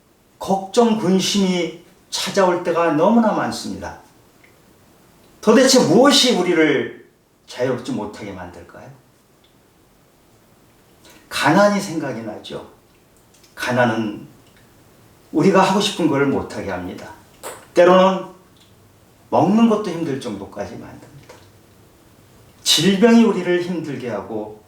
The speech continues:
두렵게 합니다. 질병의 고통, 그 아픔은 우리를 너무나 힘들게 해서 벗어나고 싶어 하죠. 또 사람들은 특히 요즘에나 외모에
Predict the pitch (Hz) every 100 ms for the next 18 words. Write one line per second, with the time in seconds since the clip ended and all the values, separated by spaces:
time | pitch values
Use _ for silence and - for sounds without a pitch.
0 | _ _ _ - - 92 - 117 - 139
1 | 143 - - _ _ - - 127 131 131
2 | 135 127 - 131 - - - - _ _
3 | _ _ - 208 - - - 175 127 98
4 | - _ _ _ _ _ _ _ _ _
5 | _ _ - 127 135 123 110 107 - -
6 | _ _ _ - 175 196 165 151 160 139
7 | 117 113 98 - 101 - - _ _ -
8 | - - - 98 101 92 87 - - -
9 | - - - - _ - - - - -
10 | - - - - - - - - - 226
11 | - 208 214 214 214 214 214 - - -
12 | 254 - 269 196 180 175 311 - - 127
13 | 185 202 190 175 160 -